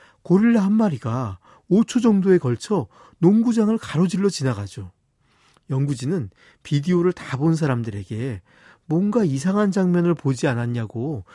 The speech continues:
질문을 했습니다. 그런데 고릴라를 발견한 사람은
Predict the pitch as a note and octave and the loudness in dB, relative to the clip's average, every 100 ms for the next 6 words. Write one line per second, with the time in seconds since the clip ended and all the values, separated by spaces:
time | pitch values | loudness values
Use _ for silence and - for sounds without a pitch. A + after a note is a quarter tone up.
0 | - - D3+ F3 G#3 F#3 B2 - G#2 G2 | -20 -2 2 4 4 2 2 -4 -12 -10
1 | F2 - _ _ _ _ _ _ - G#3+ | -12 -16 _ _ _ _ _ _ -4 0
2 | A3 - C3+ C#3+ G3 G3+ F#3+ F3+ C3 B2 | 0 -2 0 2 4 2 2 0 -4 0
3 | C#3+ C3+ A#2 G#2+ A2 G3 | 0 0 -4 -6 -4 -4